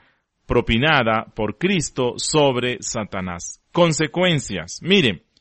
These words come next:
primero, el poder de Satanás fue refrenado, de modo que no puede seguir engañando a las naciones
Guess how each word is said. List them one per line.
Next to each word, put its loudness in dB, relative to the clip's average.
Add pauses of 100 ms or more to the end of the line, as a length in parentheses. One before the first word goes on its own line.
(380)
primero, 2 (1000)
el -2
poder 0
de -4
Satanás -6
fue 2
refrenado, 0 (180)
de 4
modo 2
que 2
no 2
puede 4
seguir -2
engañando 2
a 4
las -2
naciones 0